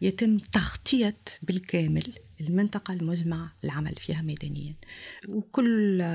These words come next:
واحد عنده عدد معين من الاستمارات اللي ي-، يمليه، وفما رقابة قبلية وحينية وبعد، لأنه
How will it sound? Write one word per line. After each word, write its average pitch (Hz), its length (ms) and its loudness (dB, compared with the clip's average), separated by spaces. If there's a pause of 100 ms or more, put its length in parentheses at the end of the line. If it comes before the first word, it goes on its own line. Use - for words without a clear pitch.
واحد 180 360 2
عنده 156 280 4
عدد 170 360 2
معين 160 340 0
من 151 60 2
الاستمارات 143 680 -2
اللي 71 420 -6
ي-، - 180 -2 (100)
يمليه، 151 500 0
وفما 233 460 4 (540)
رقابة 190 520 2 (340)
قبلية 226 460 4
وحينية 226 600 0
وبعد، 170 400 -2 (140)
لأنه 151 200 -2